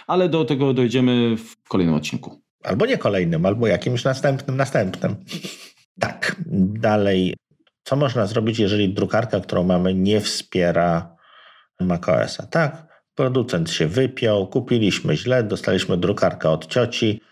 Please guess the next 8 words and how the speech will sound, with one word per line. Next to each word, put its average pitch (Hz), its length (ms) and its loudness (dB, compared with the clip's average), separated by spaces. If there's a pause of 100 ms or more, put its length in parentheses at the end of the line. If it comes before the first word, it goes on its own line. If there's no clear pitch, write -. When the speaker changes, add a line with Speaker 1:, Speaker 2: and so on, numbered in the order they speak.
(540)
Speaker 2:
nie 104 260 0
działa, 139 460 0
a 277 80 0
jednak 143 320 0
chcielibyśmy 98 920 0
coś - 160 -4
tam 92 140 0
podrukować. 82 720 0